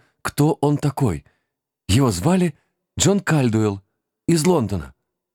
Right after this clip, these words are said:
«О, Газель, как бы мне хотелось верить этому», простонала девушка. Хотелось бы верить, но его черты так глубоко врезались в мое сердце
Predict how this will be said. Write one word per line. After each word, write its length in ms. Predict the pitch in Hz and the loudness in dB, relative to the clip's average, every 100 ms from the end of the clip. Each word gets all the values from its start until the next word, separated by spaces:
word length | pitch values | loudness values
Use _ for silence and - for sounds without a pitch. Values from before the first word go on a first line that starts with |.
| _ _ _ _ _ _ _ _ - | _ _ _ _ _ _ _ _ -4
«О, 140 | 120 | -2
Газель, 840 | 104 82 107 95 87 98 85 - _ _ _ _ _ | -2 -2 -2 -2 -2 -2 -2 -10 _ _ _ _ _
как 200 | - 143 | -4 -2
бы 100 | 113 | 2
мне 120 | 127 123 | 0 0
хотелось 500 | 127 - 143 127 - | -2 -2 -2 -2 -2
верить 400 | 104 131 107 - | 0 0 -2 -4
этому», 460 | 110 101 80 71 _ _ | -4 -2 -4 -6 _ _
простонала 520 | - 82 - 90 85 | -6 -6 -2 -2 -2
девушка. 460 | 82 85 71 - 78 _ _ _ _ _ _ _ _ | -2 -4 -6 -12 -16 _ _ _ _ _ _ _ _
Хотелось 420 | - 76 85 80 | -6 -4 -2 -2
бы 180 | 73 73 | -2 -2
верить, 420 | 71 82 71 - - _ _ _ _ _ - | 0 0 -2 -6 -16 _ _ _ _ _ -4
но 100 | 73 | -2
его 180 | 80 | 0
черты 400 | 80 - 73 - | -2 -6 -6 -6
так 200 | - 73 | -4 -4
глубоко 400 | 67 78 76 - | -2 -2 -2 -4
врезались 440 | 73 73 76 73 69 | -2 -2 -2 -4 -2
в 60 | |
мое 180 | 71 73 | -2 -2
сердце 480 | 67 - 82 - - | -2 -4 -4 -8 -10